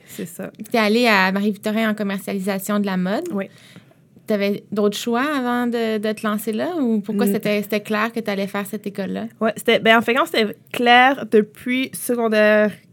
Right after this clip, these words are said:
Speaker 1: quatre. <laughs>
Speaker 2: Mhm.
Speaker 1: Donc, euh, ben, secondaire quatre, secondaire cinq, je regardais des émissions de télé-réalité encore américaines, puis il y avait The Hills,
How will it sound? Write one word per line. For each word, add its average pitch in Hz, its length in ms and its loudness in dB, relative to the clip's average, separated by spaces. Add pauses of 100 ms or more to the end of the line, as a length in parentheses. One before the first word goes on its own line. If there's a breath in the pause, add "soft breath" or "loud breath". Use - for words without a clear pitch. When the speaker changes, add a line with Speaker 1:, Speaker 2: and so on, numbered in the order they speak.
Speaker 1:
quatre. 196 240 0 (320)
<laughs> 254 80 4 (220)
Speaker 2:
Mhm. 226 300 4 (140)
Speaker 1:
Donc, 208 280 4
euh, 202 500 6
ben, 208 120 0
secondaire 240 300 -2
quatre, 262 140 0
secondaire 220 300 0
cinq, 233 200 0
je 214 80 -4
regardais 202 300 2
des 254 160 0
émissions 220 260 2
de 220 60 -4
télé-réalité 202 640 0
encore 180 360 -4
américaines, 175 540 -4
puis - 140 -14
il - 40 0
y - 20 2
avait 185 180 0
The 185 220 0
Hills, 190 400 -2